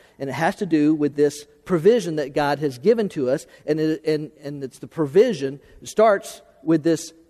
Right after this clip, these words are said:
provision. Let me bring it up here. The provision of salvation.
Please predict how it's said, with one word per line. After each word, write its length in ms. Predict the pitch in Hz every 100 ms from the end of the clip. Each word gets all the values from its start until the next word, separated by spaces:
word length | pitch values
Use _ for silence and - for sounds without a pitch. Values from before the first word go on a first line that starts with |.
| _ _
provision. 500 | 170 135 196 196 143
Let 80 | 147
me 80 | 147
bring 320 | 143 135 151
it 60 | 160
up 120 | 156
here. 220 | 135 127 _ _
The 80 | -
provision 720 | - 147 131 233 165 143 156 - -
of 140 | 147
salvation. 680 | - 185 196 208 285 - 220